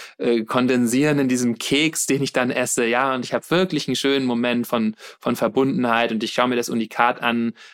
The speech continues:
diesen, äh, Stern mit der abgebrochenen Zacke, den das Kind ausgestochen hat oder so, ne, und, und freue mich daran, dass es eben hier quasi, ja, etwas gibt, was letztendlich eine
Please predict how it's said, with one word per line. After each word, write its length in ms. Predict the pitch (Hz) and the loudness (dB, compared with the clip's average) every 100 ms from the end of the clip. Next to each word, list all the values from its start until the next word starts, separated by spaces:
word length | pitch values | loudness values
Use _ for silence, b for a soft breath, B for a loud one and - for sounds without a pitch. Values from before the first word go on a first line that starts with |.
| B - | B -2
diesen, 500 | 110 110 110 110 - | 0 2 2 0 -2
äh, 300 | 113 110 110 | 0 0 0
Stern 360 | - 117 123 | 0 2 2
mit 120 | 120 123 | 0 0
der 100 | 120 | -2
abgebrochenen 560 | - 120 120 110 107 | 0 0 0 0 -2
Zacke, 340 | - 117 123 117 | 0 0 0 0
den 280 | 110 110 | 0 0
das 240 | 110 113 - | -2 -4 -2
Kind 240 | 120 117 | -2 0
ausgestochen 680 | 123 117 - - 113 113 104 | 0 0 -4 0 0 0 0
hat 200 | 101 117 | 0 0
oder 220 | 110 107 | -2 0
so, 180 | 107 143 | 0 0
ne, 160 | 170 151 | 0 0
und, 240 | 127 - B B B | -4 -6 B B B
und 160 | 131 117 | -4 -2
freue 260 | - 131 | 2 2
mich 160 | 151 147 | 2 0
daran, 360 | 127 123 127 127 | 0 2 0 0
dass 120 | 131 | 0
es 160 | 123 | -2
eben 320 | - 139 139 135 | -2 -2 0 -2
hier 460 | 156 180 165 - _ _ - - | 0 0 0 -4 _ _ -18 -4
quasi, 840 | 131 135 131 127 127 123 120 120 B B B 135 | 0 2 2 2 2 2 0 -2 B B B 0
ja, 200 | 107 117 | 0 0
etwas 500 | - 117 - - - | 0 -2 -2 -6 -6
gibt, 440 | 123 143 156 - 123 | -2 0 0 0 0
was 380 | 113 - - - B B - | 0 -2 -6 -10 B B -12
letztendlich 840 | - 113 113 117 110 117 113 - 123 | -2 0 2 0 0 -2 -2 -4 -4
eine 680 | 113 107 107 107 107 107 | -2 0 0 0 -2 -2